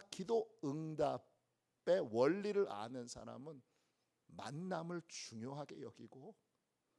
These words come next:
만남을 소중하게 지킵니다.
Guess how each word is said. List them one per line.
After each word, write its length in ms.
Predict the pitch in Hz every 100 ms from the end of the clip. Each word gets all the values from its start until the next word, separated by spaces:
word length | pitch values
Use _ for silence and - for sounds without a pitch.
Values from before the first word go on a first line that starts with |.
| _ _ _ _ _ _ _ _ _ _ _ _
만남을 840 | - 120 139 151 147 127 131 135
소중하게 1300 | 120 - - - 120 170 208 220 233 - 202 175 160 156
지킵니다. 680 | - 143 - - - -